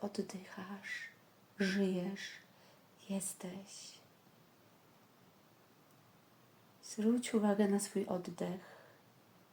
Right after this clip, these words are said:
Nie zmieniaj go, po prostu go obserwuj. Zauważ, jak powietrze wpływa przez nozdrza i jak naturalnie z nich wypływa. Jeśli twoje myśli gdzieś uciekną,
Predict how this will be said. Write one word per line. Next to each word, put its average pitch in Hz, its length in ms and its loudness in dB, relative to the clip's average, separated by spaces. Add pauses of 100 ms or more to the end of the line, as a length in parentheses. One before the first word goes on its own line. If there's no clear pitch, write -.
Nie 254 120 2
zmieniaj 180 480 4 (100)
go, 185 240 0 (600)
po - 60 -2
prostu 233 340 0
go 254 140 2
obserwuj. 190 840 -2 (640)
Zauważ, 185 500 4
jak 196 100 4
powietrze 185 540 4
wpływa 190 580 4
przez 190 280 -2
nozdrza 202 580 0 (480)
i 208 60 2
jak 202 220 -2
naturalnie 233 800 6
z 233 100 0
nich 226 240 8
wypływa. 196 920 -2 (2000)
Jeśli 202 220 2
twoje 190 320 4
myśli 190 420 0
gdzieś - 320 -2
uciekną, 190 760 -2